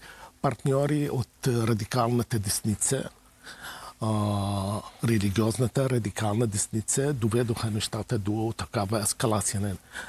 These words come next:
на напрежението не само между Израел и палестинците, между самите израелци. Ние видяхме месеци как стотици хиляди израелци са по улиците срещу това правителство.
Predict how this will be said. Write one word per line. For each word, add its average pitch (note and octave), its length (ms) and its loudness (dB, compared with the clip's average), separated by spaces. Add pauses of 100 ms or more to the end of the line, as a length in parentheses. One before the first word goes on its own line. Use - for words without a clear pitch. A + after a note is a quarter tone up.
(240)
на A2 240 2
напрежението A2 720 2
не G#2 180 2
само D#3 280 4
между E3 460 6 (320)
Израел B2+ 440 4
и G#2+ 100 2
палестинците, G2 800 -4 (240)
между G#2 280 2
самите F#2+ 480 0
израелци. C#3+ 640 2 (480)
Ние A#2 180 4
видяхме G2+ 600 0 (520)
месеци C#3+ 640 2 (280)
как C3+ 380 0 (440)
стотици - 600 -2
хиляди F#3 480 4
израелци C3 560 2
са - 100 -4
по - 120 -2
улиците B2+ 540 2
срещу - 380 -2
това G#2+ 220 -2
правителство. - 600 -8